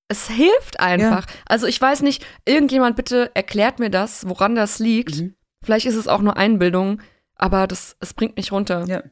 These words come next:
Speaker 2: geht mir aber auch so. Sobald wie ich irgendwie merke, ich werd unruhig, erstmal was trinken. Wasser. Also ich weiß nicht, ob das, es macht, glaub ich, gar keinen Sinn.
Speaker 1: Würde mich echt mal interessieren. Ich hab das auch für mich entdeckt. Und immer wenn Leute sagen, "Oh, es geht mir so schlecht", ich so,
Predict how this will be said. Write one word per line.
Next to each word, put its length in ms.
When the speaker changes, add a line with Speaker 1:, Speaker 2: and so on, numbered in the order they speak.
Speaker 2:
geht 140
mir 80
aber 120
auch 120
so. 200
Sobald 360
wie 40
ich 80
irgendwie 160
merke, 200
ich 60
werd 120
unruhig, 320
erstmal 180
was 80
trinken. 400
Wasser. 400
Also 240
ich 120
weiß 220
nicht, 300
ob 120
das, 360
es 160
macht, 220
glaub 140
ich, 120
gar 140
keinen 240
Sinn. 260
Speaker 1:
Würde 180
mich 180
echt 160
mal 80
interessieren. 560
Ich 100
hab 120
das 120
auch 160
für 140
mich 180
entdeckt. 300
Und 80
immer 180
wenn 120
Leute 280
sagen, 300
"Oh, 120
es 120
geht 180
mir 100
so 80
schlecht", 560
ich 120
so, 180